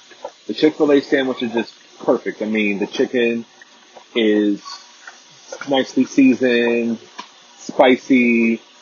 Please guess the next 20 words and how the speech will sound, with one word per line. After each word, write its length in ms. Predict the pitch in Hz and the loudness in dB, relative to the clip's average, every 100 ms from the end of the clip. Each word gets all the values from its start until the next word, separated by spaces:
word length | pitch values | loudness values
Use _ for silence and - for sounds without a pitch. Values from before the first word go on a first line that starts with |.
| - - _ | -20 -20 _
It 100 | 127 | -2
goes 240 | 113 117 117 | 4 4 2
perfect 520 | - 131 - 123 - | 2 2 2 -4 -2
with, 240 | 117 107 - | -2 -2 -6
you 80 | |
know, 140 | 110 95 | -6 -6
the 80 | 101 | -2
bread 500 | 113 117 117 113 110 | 2 4 4 2 0
and 140 | 104 | -4
the 60 | 95 | -6
cheese 340 | - 113 107 | -4 -4 -4
and 120 | 107 | -8
pickles. 640 | - 131 127 127 123 120 - - - - - - - - - - | -4 -4 -2 -2 -2 -4 -10 -20 -20 -20 -20 -20 -20 -20 -20 -2
K 200 | 170 226 | 2 4
F 120 | 254 | 2
C 140 | - 220 | -4 -6
actually 300 | 208 208 202 | -6 -8 -10
surprised 420 | 185 226 233 - | -8 -4 -4 -4
me. 240 | 139 92 _ - | -8 -16 _ -12
Um, 500 | 117 117 113 113 | -8 -6 -6 -8